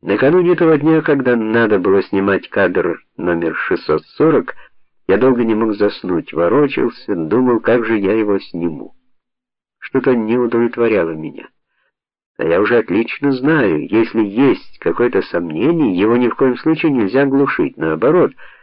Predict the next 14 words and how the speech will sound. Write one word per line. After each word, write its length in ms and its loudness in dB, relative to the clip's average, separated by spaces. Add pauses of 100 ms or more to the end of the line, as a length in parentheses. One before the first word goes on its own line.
(140)
надо 220 2
понять 460 0
причину 500 0
неуверенности 960 0
и 40 0
опасения. 800 -6 (2000)
Я 180 -4
понял, 460 0
что 240 -6
в 40 -8
записи 440 -2
есть 340 -2
одна 240 -2
неправда. 720 -10